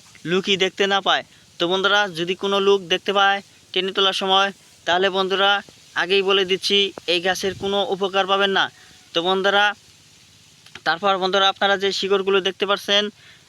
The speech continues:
সেই শিকড়গুলো বন্ধুরা একটি তাবিজ নেবেন, তাবিজের মধ্যে ভরে তারপর বন্ধুরা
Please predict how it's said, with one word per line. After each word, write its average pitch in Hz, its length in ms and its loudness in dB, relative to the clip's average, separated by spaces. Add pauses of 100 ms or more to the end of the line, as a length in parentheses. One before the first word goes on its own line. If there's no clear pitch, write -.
(280)
সেই 185 260 -2
শিকড়গুলো 190 540 0
বন্ধুরা 190 400 0 (220)
একটি 190 360 -2 (520)
তাবিজ 190 340 0
নেবেন, 190 300 0
তাবিজের 196 420 -2
মধ্যে 180 240 -2
ভরে 190 300 0
তারপর 190 320 -4
বন্ধুরা 185 400 2